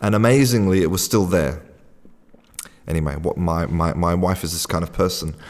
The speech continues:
And so it kind of wasn't surprising that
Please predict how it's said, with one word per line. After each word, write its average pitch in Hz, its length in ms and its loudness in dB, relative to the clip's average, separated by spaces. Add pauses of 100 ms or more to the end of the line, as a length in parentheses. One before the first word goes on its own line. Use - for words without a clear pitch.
(360)
And 90 340 0 (600)
so 113 200 2
it - 80 0
kind 113 180 4
of 101 100 0
wasn't 104 360 2
surprising 92 920 0
that - 380 -4